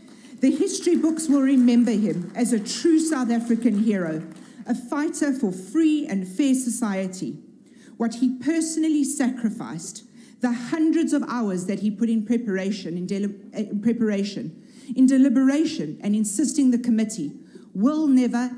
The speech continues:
and must never be forgotten. This report is excellently drafted. It has the legal precision, precision and is perfectly frank and a true representation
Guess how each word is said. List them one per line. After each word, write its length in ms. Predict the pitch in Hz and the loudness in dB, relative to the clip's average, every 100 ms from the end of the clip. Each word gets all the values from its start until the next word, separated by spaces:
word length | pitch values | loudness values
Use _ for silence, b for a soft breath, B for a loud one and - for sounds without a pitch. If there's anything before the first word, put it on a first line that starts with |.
| - | -4
and 240 | 220 190 | -2 2
must 340 | 214 233 226 233 | 2 4 2 2
never 240 | 214 202 | 2 2
be 200 | 190 208 | 0 -2
forgotten. 560 | 208 180 180 170 160 151 - - - - - - - - B B B B - | -2 -4 -6 -6 -10 -10 -16 -20 -20 -20 -20 -20 -20 -20 B B B B -6
This 320 | 180 370 - | -2 -2 -2
report 400 | 381 247 262 262 | 0 2 2 2
is 140 | 254 - | 0 0
excellently 580 | 285 - - 262 254 247 | -4 -2 0 2 2 2
drafted. 600 | 214 196 202 - 226 - - - B B B 202 | 0 -4 -4 -8 -12 -14 -20 -20 B B B -4
It 100 | 254 | 0
has 220 | 285 - | 2 2
the 80 | 247 | 2
legal 400 | 220 302 320 359 | 4 4 4 2
precision, 720 | 277 226 240 - 214 320 - - - _ - | 2 2 2 0 -2 -2 -6 -16 -20 _ 0
precision 720 | 247 294 262 214 254 277 - | 0 2 2 2 2 -2 0
and 120 | 247 | 4
is 160 | 254 - - - - | 4 4 -6 -16 -6
perfectly 540 | - 381 370 370 311 277 | -2 -2 0 -2 0 -2
frank 560 | - 339 254 247 247 240 | -2 -2 0 0 0 0
and 100 | 233 | 2
a 60 | |
true 340 | 233 - 370 339 | 0 -2 0 2
representation 1040 | 233 220 208 202 208 190 185 - 160 | 2 0 -2 -2 -2 -2 -4 -8 -12